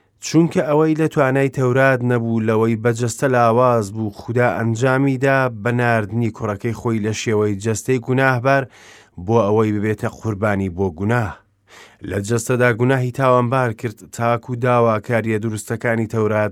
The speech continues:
لە ئێمەدا بێتە دی، کە بە گوێرەی جەستا ناژین، بەڵکو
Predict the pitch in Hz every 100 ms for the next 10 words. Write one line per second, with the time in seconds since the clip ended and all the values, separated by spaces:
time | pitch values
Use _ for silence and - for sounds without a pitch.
0 | 107 101 98 107 104 98 92 104 - 104
1 | 110 - _ - - _ - 92 98 107
2 | 113 117 139 151 135 127 123 - 127 123
3 | 127 143 117 110 92 67 64 82 98